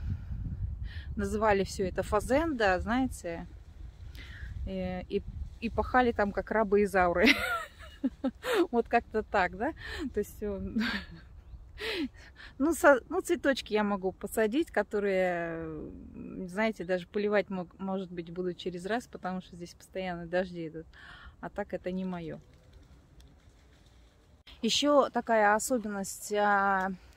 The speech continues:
как бы, быта здесь,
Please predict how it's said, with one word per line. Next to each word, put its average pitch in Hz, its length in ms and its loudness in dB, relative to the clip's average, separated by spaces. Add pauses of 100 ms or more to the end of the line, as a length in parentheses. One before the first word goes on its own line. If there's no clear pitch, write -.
(640)
как 185 140 -6
бы, 170 1080 -4
быта 214 540 -2
здесь, 170 540 -8